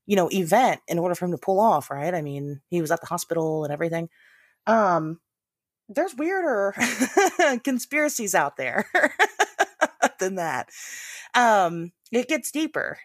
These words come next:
And, um, you know, me and Pat kinda came up with this idea to kinda have this show where we just kind of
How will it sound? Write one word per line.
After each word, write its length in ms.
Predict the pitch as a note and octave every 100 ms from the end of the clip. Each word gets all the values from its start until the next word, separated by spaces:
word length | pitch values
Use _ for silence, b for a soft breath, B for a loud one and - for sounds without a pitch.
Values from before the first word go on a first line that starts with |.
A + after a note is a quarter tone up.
| _
And, 400 | G3 F#3+ F3 E3+
um, 460 | F3 E3+ D#3 D#3 D#3+ _ _ _ _ _ _ _ - -
you 100 | A#3
know, 100 | A#3+
me 120 | A#3
and 120 | A#3+ A3+
Pat 220 | A3+ -
kinda 380 | G#3+ F#3+ E3+ -
came 200 | G#3 F#3+
up 120 | F3+
with 80 | F#3
this 140 | F#3
idea 340 | E3+ E3 D#3+ D3+
to 80 |
kinda 180 | D3 E3
have 160 | D#3+ D#3
this 140 | C#3+
show 340 | - F3 F3 E3+
where 180 | D#3+
we 120 | D3+ D3+
just 220 | D#3 D3
kind 280 | - D#3 D3
of 200 | C#3+